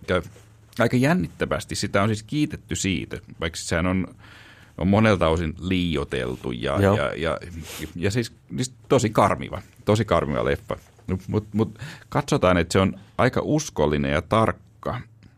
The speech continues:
Speaker 1: ää, eksorkismin kuvaus, mitä tulee näiden pappien toimintaan. Ää, et just tässä Vanity Fairin jutussa, mitä mä alussa siteerasin, niin tää sittemmin edesmennyt eksorkisti Gabriel Amorth, niin hän, hänkin kiitti sitä elokuvaa, että,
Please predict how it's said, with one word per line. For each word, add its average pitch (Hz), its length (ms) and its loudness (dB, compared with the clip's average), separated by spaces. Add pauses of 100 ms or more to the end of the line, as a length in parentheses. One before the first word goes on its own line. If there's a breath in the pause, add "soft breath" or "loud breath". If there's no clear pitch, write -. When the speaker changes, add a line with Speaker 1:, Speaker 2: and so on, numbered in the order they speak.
(340)
Speaker 1:
ää, 87 100 -2
eksorkismin 82 840 0
kuvaus, 73 540 0 (100)
mitä 85 240 0
tulee 80 280 2
näiden 87 280 2
pappien 67 720 -2
toimintaan. 52 800 -6 (800 loud breath)
Ää, 64 300 0 (180)
et 78 140 -2
just 92 160 0
tässä 85 300 2 (960 loud breath)
Vanity 90 320 0
Fairin 80 360 2
jutussa, 71 380 -2
mitä 71 180 -4
mä 71 100 0
alussa 67 240 -2
siteerasin, 71 500 -2
niin 69 140 -4
tää 67 180 0 (420 loud breath)
sittemmin 90 400 0
edesmennyt 87 380 4
eksorkisti - 640 -2 (100)
Gabriel 80 500 0
Amorth, 95 520 2 (100)
niin 78 260 -4
hän, 90 420 -2
hänkin 104 320 -2
kiitti 127 340 0
sitä 82 160 0
elokuvaa, 64 540 0
että, - 220 -6